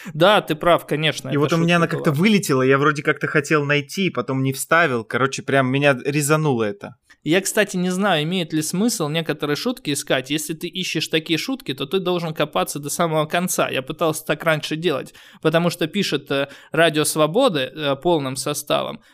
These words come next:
Speaker 1: Перми, и пишет ещё, эм, э, часть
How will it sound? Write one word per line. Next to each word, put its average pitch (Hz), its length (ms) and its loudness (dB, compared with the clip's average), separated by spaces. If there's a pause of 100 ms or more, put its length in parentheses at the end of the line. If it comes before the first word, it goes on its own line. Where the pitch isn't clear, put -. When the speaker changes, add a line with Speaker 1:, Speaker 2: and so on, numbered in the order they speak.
(140)
Speaker 1:
Перми, 147 420 0
и 143 140 -6
пишет 226 400 -4
ещё, 185 480 0
эм, 143 640 -4 (360)
э, 135 720 -4
часть 180 460 0